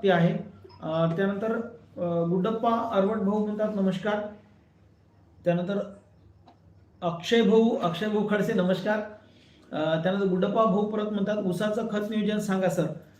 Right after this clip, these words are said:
अ, गुड्डप्पा भाऊ, तुमच्याकडं माझा नंबर आहेच, तर तुम्ही त्यावर मला मेसेज करा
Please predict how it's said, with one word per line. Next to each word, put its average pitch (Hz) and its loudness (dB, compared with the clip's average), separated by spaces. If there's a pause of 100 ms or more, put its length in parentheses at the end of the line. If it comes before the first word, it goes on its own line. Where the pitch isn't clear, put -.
(100)
अ, 160 0
गुड्डप्पा 196 2
भाऊ, 208 2
तुमच्याकडं 208 -2
माझा 202 0
नंबर 180 0
आहेच, 175 2 (680)
तर 175 0
तुम्ही 202 0
त्यावर 202 2
मला 214 2
मेसेज 190 0
करा 208 0